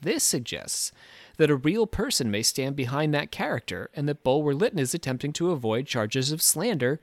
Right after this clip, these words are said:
from the man or his family. Right? If he was fictional, <laughs> why would you disguise his name? More potently,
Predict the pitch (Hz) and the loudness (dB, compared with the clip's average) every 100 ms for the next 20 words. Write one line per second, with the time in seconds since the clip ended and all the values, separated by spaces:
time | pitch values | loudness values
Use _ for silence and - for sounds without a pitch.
0 | - - - - 143 180 165 104 113 131 | -10 -20 -20 -2 4 6 4 4 2 2
1 | 170 - 190 233 98 65 _ _ _ _ | 2 2 0 -2 -4 -8 _ _ _ _
2 | - - - 101 160 240 143 170 147 - | -20 -20 -8 -2 0 0 4 4 4 2
3 | 254 - 123 180 - - 214 202 220 - | 0 2 2 0 -4 0 2 6 6 4
4 | 190 196 - - 175 185 170 214 180 - | 2 4 4 2 0 0 0 0 -2 -6
5 | - - - - - - - _ _ _ | -14 -20 -18 -20 -20 -20 -20 _ _ _
6 | _ _ _ _ _ _ _ _ _ _ | _ _ _ _ _ _ _ _ _ _
7 | _ _ 214 151 196 - 208 254 117 76 | _ _ -4 2 4 4 2 2 -2 -6